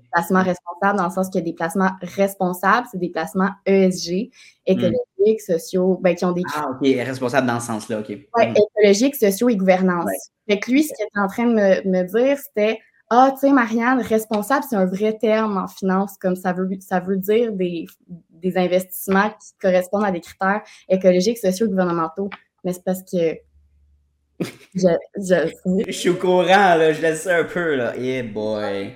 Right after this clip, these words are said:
Speaker 1: Fait, fait que je me suis dit, « OK, même, le monde sont comme pas vraiment au courant que c'est moi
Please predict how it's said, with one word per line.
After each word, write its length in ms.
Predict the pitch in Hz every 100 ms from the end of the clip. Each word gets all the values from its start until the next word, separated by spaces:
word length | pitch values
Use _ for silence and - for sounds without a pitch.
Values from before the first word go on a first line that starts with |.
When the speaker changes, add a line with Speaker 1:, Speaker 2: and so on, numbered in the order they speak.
| _
Speaker 1:
Fait, 160 | - -
fait 180 | 226 214
que 60 |
je 160 | 220 208
me 120 | 208
suis 80 | 208
dit, « 100 | 226
OK, 140 | 226 269
même, 320 | 254 220 247 254 - _ _ -
le 100 | 214
monde 160 | 240
sont 100 | 254
comme 140 | 208 202
pas 80 | 240
vraiment 240 | 240 240
au 60 | 240
courant 200 | 226 262
que 60 | -
c'est 100 | 196
moi 320 | 196 220